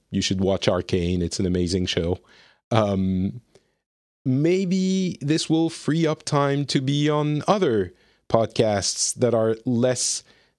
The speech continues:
demanding, quote unquote, um, because I can, I don't have to produce them. I would hope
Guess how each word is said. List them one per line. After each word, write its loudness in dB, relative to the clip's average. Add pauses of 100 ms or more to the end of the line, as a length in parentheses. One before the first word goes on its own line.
demanding, 0
quote 0
unquote, 0 (120)
um, 2 (1000)
because 2
I 2
can, 0 (1600)
I 4
don't 2
have 2
to 2
produce 0
them. 0 (640)
I 2
would 0
hope 0